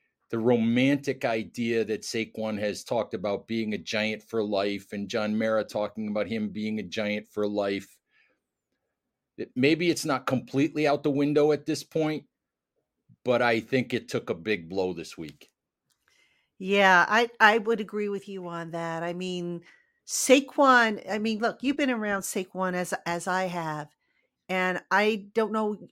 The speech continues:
Speaker 2: what you think about him, but he's an intelligent young man, but he's also a very sensitive young man. And you get the impression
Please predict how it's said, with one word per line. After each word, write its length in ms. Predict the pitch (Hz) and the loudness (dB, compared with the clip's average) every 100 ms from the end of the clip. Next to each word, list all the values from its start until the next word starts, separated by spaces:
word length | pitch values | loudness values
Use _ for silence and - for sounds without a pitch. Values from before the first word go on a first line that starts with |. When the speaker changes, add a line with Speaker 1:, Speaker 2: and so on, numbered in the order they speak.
| _ _ - | _ _ -6
Speaker 2:
what 220 | 202 202 | -4 -2
you 140 | 226 | -4
think 200 | 247 220 | -4 -4
about 300 | 208 185 170 | -4 -2 -2
him, 440 | 165 180 165 160 160 _ _ | -2 -4 -4 -8 -14 _ _
but 320 | 185 175 - _ _ _ _ | -2 -2 -2 _ _ _ _
he's 220 | - 220 220 | -6 -4 -2
an 80 | |
intelligent 640 | 220 214 - 269 269 277 214 | -4 -4 -2 0 0 -4 -4
young 220 | 214 208 | -2 -2
man, 220 | 208 196 | -2 -2
but 100 | 180 | -4
he's 140 | 185 202 | -6 -6
also 260 | 202 220 | -6 -6
a 40 | 190 | -4
very 200 | 196 185 | -4 -4
sensitive 560 | - 208 208 185 185 | -4 -4 -4 -8 -10
young 260 | 180 156 160 | -6 -6 -6
man. 240 | 156 151 | -4 -4
And 80 | 156 | -6
you 120 | 170 | -6
get 200 | 180 214 | -2 -2
the 120 | 220 214 | -4 -8
impression 600 | 202 240 233 - 185 | -2 -2 0 -4 -6